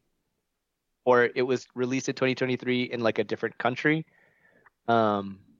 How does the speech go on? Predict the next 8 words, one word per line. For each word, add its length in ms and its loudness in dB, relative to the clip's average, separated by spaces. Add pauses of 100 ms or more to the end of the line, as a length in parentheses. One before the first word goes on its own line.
(680)
but 260 2 (640)
whatever. 420 -4
I 80 0
don't 180 -2
have 180 -4
anything 260 -12
better, 260 -4
so 300 -4